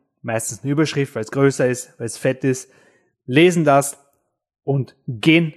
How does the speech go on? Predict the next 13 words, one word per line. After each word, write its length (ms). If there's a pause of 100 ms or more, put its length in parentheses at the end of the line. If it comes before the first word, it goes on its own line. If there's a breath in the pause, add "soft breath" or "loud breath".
verlassen 340
die 80
Seite 460 (300)
oder 520 (100)
scrollen 300
rauf, 300 (100)
lesen 300
weiter. 400 (1800 soft breath)
Die 140
Unterüberschriften 1160
sind 340
irrsinnig 480
wichtig, 640